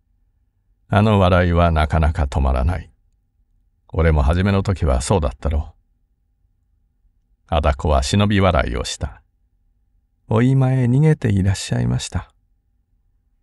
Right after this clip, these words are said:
「彼らにも笑わしておこう」と彼は片手を伸ばしたままで言った。「ここへ来てお座り。二人だけで話すことがあるんだ。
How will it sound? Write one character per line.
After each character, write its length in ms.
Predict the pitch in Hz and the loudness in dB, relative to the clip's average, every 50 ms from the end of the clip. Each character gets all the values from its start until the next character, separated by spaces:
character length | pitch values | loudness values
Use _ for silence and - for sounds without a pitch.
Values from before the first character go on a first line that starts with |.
| _ _ _ _ _ _ _ _ _ _ _ _ | _ _ _ _ _ _ _ _ _ _ _ _
「彼 240 | - 104 104 98 90 | 0 2 4 4 4
ら 120 | 82 76 | 4 2
に 100 | 78 80 | 2 0
も 160 | 78 76 80 | 0 0 2
笑 240 | 82 92 104 117 113 | 2 0 0 0 0
わ 80 | 120 120 | -2 -2
し 80 | - | -4
て 80 | - 123 | -4 -4
お 120 | 120 110 | -4 -4
こ 280 | - - 107 - - _ | -4 -6 -8 -8 -8 _
う」 20 | _ _ _ _ _ _ _ _ _ _ _ _ _ _ _ _ _ - | _ _ _ _ _ _ _ _ _ _ _ _ _ _ _ _ _ -8
と 140 | 82 - - _ _ | -8 -8 -8 _ _
彼 220 | - - 78 69 | -4 -2 0 0
は 220 | 65 60 58 58 - | 2 2 0 0 -2
片 280 | - 85 73 - 85 | -4 -4 -2 -2 -2
手 140 | 82 - 82 | -2 0 0
を 140 | 78 73 73 | 0 0 0
伸 140 | 71 71 78 | 0 0 0
ば 120 | 85 73 | 0 -2
し 80 | - - | -2 -2
た 140 | - 71 71 | -4 -2 -2
ま 100 | 67 76 | 0 0
ま 140 | 85 87 | 0 -2
で 140 | 90 67 - | -2 -4 -6
言 80 | - - | -8 -10
っ 20 | - - _ _ | -12 -16 _ _
た。 240 | - - - _ _ _ _ _ _ _ _ _ _ _ _ _ _ _ _ _ _ _ _ _ _ _ _ _ _ _ _ _ _ | -14 -14 -14 _ _ _ _ _ _ _ _ _ _ _ _ _ _ _ _ _ _ _ _ _ _ _ _ _ _ _ _ _ _
「こ 160 | _ - 98 87 | _ -2 0 4
こ 160 | - 110 107 | 4 4 4
へ 60 | 101 | 4
来 100 | - - | 2 0
て 160 | - 73 67 | 0 0 2
お 140 | 64 64 71 | 2 0 0
座 240 | - - 82 80 76 | 0 0 0 2 2
り。 180 | 82 73 - - _ _ _ _ _ _ _ _ _ _ _ _ _ _ _ _ _ _ _ _ _ _ _ _ _ _ _ _ _ _ _ _ _ _ | 0 -2 -4 -8 _ _ _ _ _ _ _ _ _ _ _ _ _ _ _ _ _ _ _ _ _ _ _ _ _ _ _ _ _ _ _ _ _ _
二 240 | - - - 107 85 | -16 -2 0 2 2
人 100 | 80 76 | 2 2
だ 120 | 76 73 | 0 0
け 120 | - - 69 | 0 -2 -2
で 200 | - 69 67 - - _ _ _ _ | -2 -4 -6 -6 -8 _ _ _ _
話 340 | - - 101 92 82 76 | -2 0 2 2 2 0
す 60 | - - | 0 -4
こ 100 | 76 67 | -6 -4
と 100 | - - | -4 -2
が 160 | 76 69 65 | -2 0 0
あ 60 | 67 | 0
る 120 | 67 67 | -2 -2
ん 80 | 65 65 | -4 -6
だ。 220 | - - - - | -8 -10 -12 -16